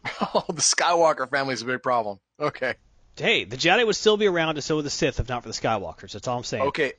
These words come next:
Speaker 1: now I, I wanna say this. I wanna say this. I'm gonna say that, uh, that the Jedi would still be around if they did embrace the Skywalker. The reason I'm saying
Speaker 2: No,
Speaker 1: this
Speaker 2: no.
Speaker 1: is because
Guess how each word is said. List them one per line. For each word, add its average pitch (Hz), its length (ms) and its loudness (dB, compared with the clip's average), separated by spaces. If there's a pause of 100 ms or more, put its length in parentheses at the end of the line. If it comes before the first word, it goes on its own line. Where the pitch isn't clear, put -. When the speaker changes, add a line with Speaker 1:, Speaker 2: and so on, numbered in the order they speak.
(100)
Speaker 1:
now 156 360 2
I, 131 120 0
I 143 220 0
wanna 185 200 2
say 160 200 2
this. 117 320 -6
I 120 60 -8
wanna 135 180 -2
say 131 100 -4
this. 101 160 -6
I'm 185 140 0
gonna 214 120 2
say 151 400 2
that, 123 400 -2
uh, 107 420 -4 (200)
that 110 280 -4
the 107 60 -10
Jedi 156 460 2
would 120 120 -6
still 147 260 0
be 127 180 -2
around 123 800 0 (1300)
if 147 240 -4
they 127 180 -4 (240)
did 175 580 -2 (280)
embrace 110 760 -2 (200)
the 107 60 -10
Skywalker. 98 640 -2
The 123 100 -6
reason 208 280 2
I'm 139 100 2
saying 269 520 4
Speaker 2:
No, 123 80 -2
Speaker 1:
this 113 140 0
Speaker 2:
no. 160 120 4
Speaker 1:
is 127 160 -6
because 123 600 -2